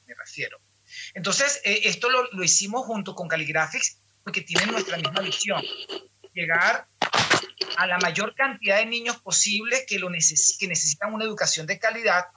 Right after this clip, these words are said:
y necesitan tener acceso a información a través de medios digitales de calidad. Y, una, y esto también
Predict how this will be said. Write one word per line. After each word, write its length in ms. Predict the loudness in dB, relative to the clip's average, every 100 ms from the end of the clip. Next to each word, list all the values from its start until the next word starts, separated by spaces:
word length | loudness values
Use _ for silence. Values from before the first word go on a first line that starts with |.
| -20 -20 -8
y 80 | -4
necesitan 380 | -2 0 -2
tener 220 | 0 0 0
acceso 680 | 2 2 2 2 0 -4 -16 -20 -20 -20 -4
a 120 | 0
información 920 | 0 0 -4 -2 0 4 6 4 2 -10 -20 _ -14 -2
a 180 | 0 4
través 280 | 2 2
de 100 | 0
medios 360 | 2 2 2 0
digitales 800 | -2 -4 2 2 4 2 0 -6
de 180 | -10 -6
calidad. 420 | -4 -6 -8 -12 -14 -18 -20 -10
Y, 120 | -6
una, 200 | -2 0 0
y 200 | 0 0
esto 180 | 0 0
también 420 | 0 2 0 0